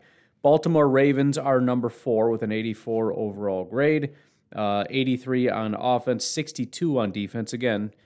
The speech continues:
and, and somewhat understandably, they've purged a lot of their players. At number three is Cleveland.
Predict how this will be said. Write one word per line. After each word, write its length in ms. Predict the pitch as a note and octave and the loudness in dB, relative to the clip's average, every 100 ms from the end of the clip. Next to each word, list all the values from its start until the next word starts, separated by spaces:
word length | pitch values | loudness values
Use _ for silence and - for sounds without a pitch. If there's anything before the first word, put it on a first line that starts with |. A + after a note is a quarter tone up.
| _ E3 | _ -2
and, 100 | D#3 | 0
and 200 | F3 E3 | 0 2
somewhat 300 | G#3 E3+ C3 | 2 4 2
understandably, 600 | A2+ G2+ B2+ A2 F#2+ F#2+ | 0 -2 -2 -2 -4 -6
they've 220 | G2+ - | -6 -8
purged 320 | - B2+ G#2+ | -2 -2 -2
a 60 | G#2 | -6
lot 180 | G2+ G2 | -4 -4
of 80 | |
their 100 | F#2+ | -8
players. 540 | F2 - G#2 F2 D2+ - _ _ _ _ B2+ | -10 -8 -6 -8 -14 -20 _ _ _ _ 0
At 80 | |
number 220 | C3 D#3 D3 | 2 2 2
three 240 | D3+ D3 | 2 2
is 120 | A#2 | 2
Cleveland. 600 | - - D#3 D3 E3 F3+ | -2 -2 0 2 0 -2